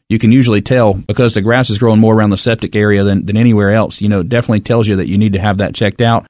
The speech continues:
One thing that we started doing the last few years is treating, treating our yard for mosquitoes.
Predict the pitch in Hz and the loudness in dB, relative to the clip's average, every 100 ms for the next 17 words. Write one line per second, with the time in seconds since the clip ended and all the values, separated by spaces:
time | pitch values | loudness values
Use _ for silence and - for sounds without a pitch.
0 | _ 117 131 131 131 120 104 123 135 117 | _ -2 0 2 2 2 2 0 0 0
1 | 110 113 113 104 110 110 - 104 113 113 | 2 2 2 2 2 0 0 2 2 2
2 | 107 98 - 131 139 131 - 147 143 127 | 0 -4 -2 -2 0 -2 0 0 2 4
3 | 110 107 123 120 - 101 95 - 123 101 | 2 2 2 2 0 -2 -2 0 0 0
4 | 90 - | -2 -6